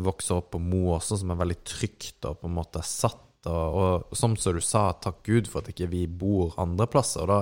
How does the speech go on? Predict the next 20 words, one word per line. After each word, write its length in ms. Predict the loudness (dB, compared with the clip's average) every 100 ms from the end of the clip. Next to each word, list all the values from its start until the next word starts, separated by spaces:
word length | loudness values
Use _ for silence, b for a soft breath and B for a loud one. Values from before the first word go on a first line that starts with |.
| 0
Italia 420 | 2 4 6 2
for 160 | -2
eksempel. 460 | -6 -4 -6 -6 -12 -12 B B B B B B _
Eh, 400 | 2 6 6 4 4 2
og, 80 | 2
men 240 | 2 4
jeg 300 | 4 6 4
som, 400 | 0 2 4 4 2 0 -4 -10 _
eh, 380 | 0 2 2 0
som 480 | 0 2 2 2 0
en 160 | 0 -2
tidligere 520 | -2 0 2 2 2
ekspert 480 | -2 0 0 0 0
da, 120 | 0
har 280 | 2 4 6 4
jo, 220 | 2 -2
kjenner 480 | -2 0 2 4 4
jo 60 | 4
på 100 | 0
at, 280 | 0 -20